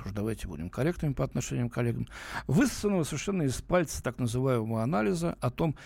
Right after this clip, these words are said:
что там происходит за кремлёвскими стенами, в кремлёвских башнях, кто с кем враждует, чего ждать.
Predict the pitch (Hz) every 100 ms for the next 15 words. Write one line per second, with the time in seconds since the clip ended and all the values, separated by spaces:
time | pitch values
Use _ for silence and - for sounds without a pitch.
0 | - - - - - - 160 151 117 110
1 | - 123 113 - 147 123 110 113 113 127
2 | 131 - 113 107 - 175 208 202 180 151
3 | - 113 117 113 117 107 135 208 - -
4 | - 139 - 117 110 113 110 135 190 175
5 | - - 117 113 104 151 214 196 -